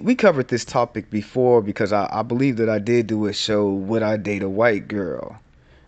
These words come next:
So we gonna go, we gonna go over it. We gonna discuss it a little bit. You, you're more than free to leave your comment as long as you're not racist, because any racist messages will, you will be blocked.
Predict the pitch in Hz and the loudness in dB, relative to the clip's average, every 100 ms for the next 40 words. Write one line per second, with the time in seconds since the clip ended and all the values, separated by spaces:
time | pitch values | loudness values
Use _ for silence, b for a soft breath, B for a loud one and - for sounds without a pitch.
0 | b - 139 123 139 135 123 135 131 120 | b -2 0 2 2 2 4 4 4 2
1 | 147 147 135 147 151 147 147 156 113 135 | 2 2 4 6 8 6 4 2 0 -2
2 | 139 131 123 - 131 139 - 123 120 131 | 0 0 -2 -2 0 0 0 -2 2 2
3 | 131 127 123 123 127 - 87 107 101 95 | 2 2 2 4 2 -2 -8 -6 -8 -6
4 | 110 110 127 143 135 131 127 - 135 131 | -4 0 2 2 2 -2 -2 0 2 2
5 | - 110 123 131 123 127 - 131 127 123 | 0 0 0 2 0 -2 0 0 2 0
6 | 107 104 123 127 123 113 117 117 127 123 | -2 -2 0 0 -2 -2 -2 0 2 2
7 | 117 131 127 104 101 - 101 113 101 127 | 2 0 0 -4 -6 -6 -6 -4 -2 0
8 | 135 131 139 135 123 131 131 117 104 113 | 2 2 2 0 -4 0 0 -2 -4 -4
9 | 101 117 113 127 135 165 175 180 190 180 | -2 0 2 2 4 4 4 4 4 4
10 | 160 - | 2 -6